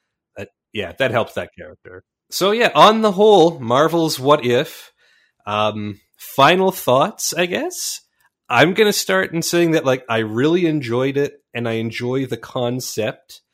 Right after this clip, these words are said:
I think it's unfortunate that it's gonna get compared to the other three Marvel T V shows on Disney Plus so far, because it's very apples and oranges.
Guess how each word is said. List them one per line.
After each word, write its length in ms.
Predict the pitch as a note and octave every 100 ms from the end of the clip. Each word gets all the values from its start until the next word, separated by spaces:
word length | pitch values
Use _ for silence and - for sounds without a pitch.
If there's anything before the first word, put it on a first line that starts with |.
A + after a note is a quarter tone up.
| _ _ _ _ _ _ -
I 180 | C#3 C#3+
think 440 | - F#3+ G3+ -
it's 200 | D#3 -
unfortunate 1000 | D#3+ D3 B2 - - E3+ - - G#3 G#3+
that 100 | F3
it's 140 | D#3 -
gonna 180 | F3 E3
get 180 | -
compared 600 | - D#3 - E3 E3 D#3 -
to 80 |
the 160 | B2+ C#3
other 240 | C#3 C#3+
three 580 | C#3 - C3+ C3+ D3+ D3
Marvel 380 | C3+ B2+ B2 B2
T 220 | B2 A#2+
V 220 | A2 C3+
shows 320 | C3+ C3 B2 A#2
on 120 | G#2
Disney 340 | C3 A#2+ A2+
Plus 340 | A2 C3 C#3 -
so 220 | B2+ A2
far, 400 | - G2+ G2 G2+
because 320 | G2+ - G#2+
it's 140 | G#2+
very 240 | - B2+ A2+
apples 400 | G#2 G#2+ A2+ G2+
and 100 | F2+
oranges. 760 | G#2+ D3 D#3+ G3+ G3 F3+ -